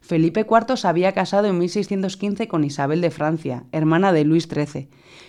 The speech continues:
mientras que éste se había desposado ese mismo año con Ana de Austria,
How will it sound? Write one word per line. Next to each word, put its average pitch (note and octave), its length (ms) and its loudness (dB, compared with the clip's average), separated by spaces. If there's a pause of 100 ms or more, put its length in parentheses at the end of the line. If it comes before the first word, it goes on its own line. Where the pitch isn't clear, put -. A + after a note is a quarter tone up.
mientras E3 380 4
que F3 200 2
éste G#3 240 0
se F#3+ 100 -2
había E3 260 2
desposado F#3 520 -2
ese F#3 160 -2
mismo E3+ 320 0
año F#3+ 280 -2
con D3+ 200 0
Ana E3+ 200 2
de C#3+ 140 0
Austria, D3 480 -4